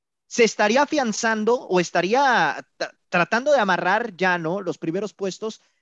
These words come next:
de la, de la tabla general, y Cruz Azul, al conseguir una victoria en el Jalisco, le permitiría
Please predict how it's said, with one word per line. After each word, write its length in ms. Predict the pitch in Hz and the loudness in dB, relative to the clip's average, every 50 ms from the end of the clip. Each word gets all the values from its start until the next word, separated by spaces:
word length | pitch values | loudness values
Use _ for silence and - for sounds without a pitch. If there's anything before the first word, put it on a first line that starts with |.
| _ _ - | _ _ -10
de 240 | 135 143 151 151 | -2 0 2 2
la, 560 | 151 151 147 143 139 139 139 135 135 127 110 - | 4 4 4 4 4 4 4 2 2 0 -2 -2
de 100 | 135 139 | -2 -2
la 80 | 147 - | -2 0
tabla 240 | - 202 220 233 226 | 0 0 0 0 0
general, 400 | 240 240 240 226 208 233 247 - _ _ _ _ - | 0 0 2 2 2 0 0 -6 _ _ _ _ -2
y 200 | 262 233 - - | -2 -2 -2 -2
Cruz 280 | - 254 254 214 - | -4 -4 -4 -2 0
Azul, 540 | 226 196 - - - 302 311 277 208 131 - _ _ _ _ _ _ - | -2 -2 -2 0 0 0 2 2 0 -2 -6 _ _ _ _ _ _ -2
al 260 | 196 190 190 185 - | 0 2 2 2 2
conseguir 800 | - 202 202 190 185 160 - 175 160 175 214 247 277 269 220 - _ _ _ _ _ | 2 0 0 0 0 0 -2 -2 -2 -2 -2 -4 -4 -4 -6 -10 _ _ _ _ _
una 220 | - 147 175 226 254 | -4 -2 0 0 0
victoria 440 | 285 240 - - 262 247 220 180 160 | -2 -2 -6 0 0 2 2 2 0
en 80 | 151 | 0
el 120 | 170 196 196 | -2 -4 -4
Jalisco, 580 | - 254 254 254 240 208 - - - 233 277 _ _ _ _ _ - | -4 -6 -6 -6 -8 -12 -10 -8 -8 -8 -8 _ _ _ _ _ 0
le 260 | 165 170 190 190 170 | 2 4 4 4 2
permitiría 1040 | - - 202 190 185 180 175 180 180 175 151 - 175 170 170 185 202 214 247 277 | 0 -2 -2 -2 -2 -2 -4 -6 -6 -8 -8 -10 -10 -8 -8 -4 -2 0 0 -2